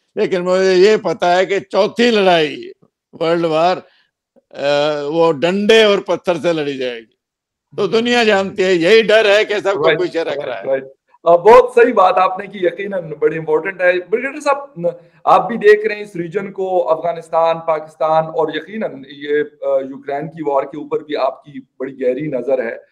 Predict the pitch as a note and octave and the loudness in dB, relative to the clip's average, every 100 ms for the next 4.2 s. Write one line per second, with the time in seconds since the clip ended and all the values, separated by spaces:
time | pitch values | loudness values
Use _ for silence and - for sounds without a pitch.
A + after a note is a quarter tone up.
0 | _ _ _ _ D4+ D#4 - F#3 F3 F3 | _ _ _ _ -6 -6 -4 -4 -2 -2
1 | E3+ F3 F3 F3 F3 E3+ D#3+ - F3 G3+ | -2 -2 -2 -2 -4 -4 -10 -8 -8 -8
2 | G3+ - - E3 D3+ E3+ F#3 A3 G#3 - | -12 -18 -2 0 0 -4 -10 -14 -18 -14
3 | G3+ G3 F#3+ G3+ G#3 G#3 A#3 A3 - A#3 | -6 -4 -2 -6 -8 -10 -8 -8 -2 0
4 | - | 0